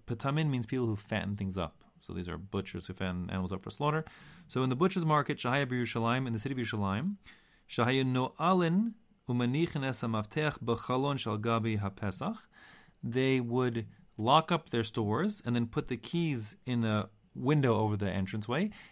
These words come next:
And we're talking now about a window that's more than ten tefachim off the ground, on a ledge that's four by four tefachim. So that would put the key now in a Rosh Hashanah. And we're s-, assuming the person standing outside is in Rosh Hashanah,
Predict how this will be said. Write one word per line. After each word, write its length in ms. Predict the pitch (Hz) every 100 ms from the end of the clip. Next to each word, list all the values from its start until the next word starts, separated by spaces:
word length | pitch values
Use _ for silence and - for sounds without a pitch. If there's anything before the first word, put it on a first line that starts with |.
| -
And 180 | 117 120
we're 60 |
talking 320 | 117 147 139
now 140 | 127 123
about 180 | 113 110
a 80 |
window 640 | 101 123 165 127 113 180 202 - -
that's 300 | 113 107 -
more 120 | 117
than 120 | 110 104
ten 180 | 120
tefachim 360 | 113 113 107 107
off 120 | 95
the 80 | 101
ground, 420 | 143 160 151 156 - - -
on 140 | 95 92
a 20 |
ledge 240 | 104 107
that's 140 | 98 -
four 180 | 113
by 80 | 101
four 200 | 98 101
tefachim. 520 | - 156 147 151 151 -
So 120 | - 117
that 40 |
would 140 | 113
put 220 | - - -
the 240 | 107 101 - _ _
key 300 | - 170 139
now 380 | 120 113 107 107 - - _ _ - - -
in 120 | 113
a 40 | 107
Rosh 160 | 104
Hashanah. 520 | 113 127 147 - 73 - - -
And 280 | 98 95
we're 100 | 101
s-, 320 | 98 - - -
assuming 340 | - 113 104
the 80 | 104
person 260 | 113 107 101
standing 240 | 110 107
outside 400 | 104 - 160 127
is 80 | 107
in 60 |
Rosh 160 | 104 -
Hashanah, 480 | 127 190 220 196